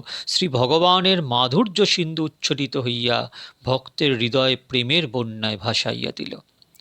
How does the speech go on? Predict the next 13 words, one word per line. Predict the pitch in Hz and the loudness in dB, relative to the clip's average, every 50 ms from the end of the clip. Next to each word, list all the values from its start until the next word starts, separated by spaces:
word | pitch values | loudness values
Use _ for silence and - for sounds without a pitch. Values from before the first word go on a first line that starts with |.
| - - - - - - - - _ - | -20 -20 -20 -20 -18 -20 -20 -12 _ -2
ভগবান | - 135 135 135 143 135 143 143 143 143 131 | 0 0 2 4 4 4 4 2 0 -2 -2
ভীষ্মের | 120 139 143 - - - - 165 143 139 | -2 0 0 2 2 2 2 2 0 0
নিকট | 143 139 139 - 156 147 139 117 107 110 | -2 -4 -2 0 0 0 0 -2 -2 0
গেলেন | 120 113 127 160 185 175 143 | 0 2 2 2 0 0 -4
বটে, | 123 120 117 - 120 127 - - _ - - - - - - - - | -4 -6 -4 -4 -6 -6 -6 -8 _ -20 -20 -20 -20 -20 -20 -10 -4
কিন্তু | - 160 139 156 143 | -4 -2 0 0 0
যুধ-, | 117 139 135 127 123 139 | 2 2 0 0 -2 -2
যুধিষ্ঠিরের | 127 147 151 220 262 254 - - - 233 208 214 202 | 0 0 4 6 6 4 4 2 0 0 2 2 2
সম্বন্ধ | 185 - - - 156 151 160 165 190 202 202 196 196 | 4 2 2 0 0 0 2 2 2 4 4 4 4
অক্ষুণ্ণ | 175 170 - - - - 262 247 240 208 | 2 0 -2 -6 -4 -4 -2 0 2 4
রাখিয়া | 165 151 139 - - - 139 131 131 127 123 117 - - - - - _ _ | 4 4 2 2 0 0 2 2 4 2 2 0 -4 -8 -10 -12 -12 _ _
ভীষ্মকে | 147 170 185 - - - 226 - - 185 | 2 2 4 4 4 4 4 4 2 0
তিনি | 156 - 185 156 139 131 117 | 0 2 0 2 2 2 0